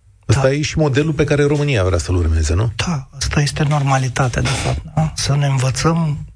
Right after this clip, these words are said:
Speaker 2: de când suntem copii că există oameni diferiți și nu doar din punct de vedere fizic, da? Există oameni care gândesc altfel, există oameni care simt altfel,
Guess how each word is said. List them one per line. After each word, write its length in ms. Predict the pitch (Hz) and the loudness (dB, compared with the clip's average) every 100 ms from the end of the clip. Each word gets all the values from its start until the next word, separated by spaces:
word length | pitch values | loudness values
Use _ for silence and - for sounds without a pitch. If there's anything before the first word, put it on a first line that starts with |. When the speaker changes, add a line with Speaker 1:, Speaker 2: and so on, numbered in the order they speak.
| - - | -20 0
Speaker 2:
de 140 | 127 127 | 0 2
când 160 | - 131 | 0 0
suntem 320 | - 131 135 | 0 0 0
copii 520 | 127 135 67 156 202 - - _ _ - _ - | 0 -2 0 0 -2 -6 -16 _ _ -20 _ -2
că 120 | 135 | 0
există 560 | 127 120 143 - - 139 | 0 -2 -4 -4 -2 0
oameni 420 | 135 131 127 143 139 | 0 0 0 0 0
diferiți 580 | 139 143 139 139 - | -2 0 0 -2 -2
și 160 | - 135 | -4 -2
nu 160 | 143 170 | -2 0
doar 260 | 151 151 131 | 0 0 0
din 420 | 127 135 131 127 - _ _ - | -2 0 -2 -4 -10 _ _ 0
punct 160 | 147 | 2
de 80 | 143 | 2
vedere 280 | 131 135 143 | 0 0 0
fizic, 520 | - - 151 123 120 - - _ | 0 -2 -2 -2 -4 -6 -18 _
da? 140 | 160 - - - - | -2 -2 -10 -8 -2
Există 480 | 147 135 147 - | 0 0 -2 0
oameni 340 | 135 135 170 170 | 0 0 0 0
care 200 | 147 135 | 0 0
gândesc 500 | 127 123 143 156 135 | 0 0 0 -2 0
altfel, 340 | 143 - 170 | 0 -2 -4
există 320 | 170 135 123 | -2 -2 0
oameni 260 | 139 139 139 | 0 0 0
care 180 | 131 127 | 0 -2
simt 400 | - 175 175 139 | 0 -2 0 -2
altfel, 360 | 135 - 190 | -2 -2 -4